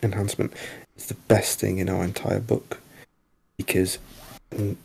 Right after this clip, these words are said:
no one else has this. If you're, when you tell your opponent you have this,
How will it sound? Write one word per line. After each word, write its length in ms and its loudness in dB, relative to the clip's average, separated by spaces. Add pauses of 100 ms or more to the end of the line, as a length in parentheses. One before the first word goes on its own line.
no 220 0
one 160 6
else 160 4
has 220 0
this. 380 -4 (960)
If 440 2
you're, 240 4 (540)
when 80 2
you 80 2
tell 200 6
your 140 6
opponent 400 2
you 140 0
have 220 0
this, 300 0